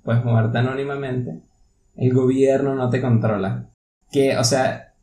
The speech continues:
en los niveles yo prefiero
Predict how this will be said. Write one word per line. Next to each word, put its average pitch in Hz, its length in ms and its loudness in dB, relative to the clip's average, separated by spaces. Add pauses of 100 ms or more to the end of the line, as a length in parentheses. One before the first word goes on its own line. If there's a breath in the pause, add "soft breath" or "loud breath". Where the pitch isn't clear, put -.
en 135 360 0
los 135 200 0
niveles 139 800 2
yo 127 160 0
prefiero 135 640 2